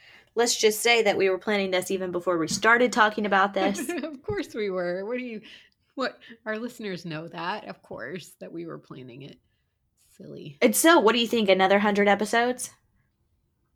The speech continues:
Speaker 1: You have it in you?
Speaker 2: Um, yeah, let's do it.
Speaker 1: Yes.
Speaker 2: Yeah.
Speaker 1: Another two years of our lives together.
Speaker 2: <laughs> I mean, think about where we'll be in two years. Where are we now from where we were two years ago?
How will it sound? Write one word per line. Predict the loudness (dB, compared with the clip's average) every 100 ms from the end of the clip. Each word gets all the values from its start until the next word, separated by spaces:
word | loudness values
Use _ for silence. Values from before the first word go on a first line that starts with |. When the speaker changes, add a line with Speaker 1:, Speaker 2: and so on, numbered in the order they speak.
| _ _ _ _ _ _
Speaker 1:
You | 2
have | 4 4
it |
in | 2 0
you? | -2
Speaker 2:
Um, | -6 -12 -18 _ _ _ _ _
yeah, | -8 -6 -6
let's | -8 -14
do | -14 -12
it. | -12 -16 _ _ _ _ _ _ _ _ _ _ _ _
Speaker 1:
Yes. | -4 0 2 2 0 -6 -10 -16 -18 _ _ _ _ -16
Speaker 2:
Yeah. | -2
Speaker 1:
Another | 2 2
two | 2 0 -2
years | 0 2 2
of | 0
our | 0 0
lives | 0 -2 -4 -10 -16 _ _
together. | 0 2 2 0 -2 -6 -14 _ _ _ _ _ _
Speaker 2:
<laughs> | -16 -16 _ _ _ _ -4
I | -2 -2
mean, | -2 -4 -6
think | -8 -10 -8
about | -4 -4
where | -4 -6
we'll | -6 -8
be | -8 -8
in | -8
two | -10
years. | -8 -6 -6 -6 -10
Where | -10 -8
are | -6
we | -8
now | -8 -8 -6 -6
from | -8 -10 -10
where | -10
we | -10 -6
were | -6 -8
two | -10
years | -8 -6 -8
ago? | -10 -12 -16